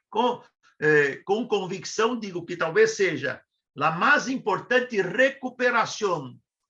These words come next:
contemporânea da tese da comuna. Enquanto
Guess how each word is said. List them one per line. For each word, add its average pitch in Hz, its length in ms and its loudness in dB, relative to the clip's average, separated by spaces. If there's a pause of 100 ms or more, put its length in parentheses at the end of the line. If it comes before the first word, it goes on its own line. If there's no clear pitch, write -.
(100)
contemporânea 285 1400 0 (160)
da 226 480 2 (400)
tese 214 320 0
da 202 240 2
comuna. 156 540 -4 (200)
Enquanto 208 540 -2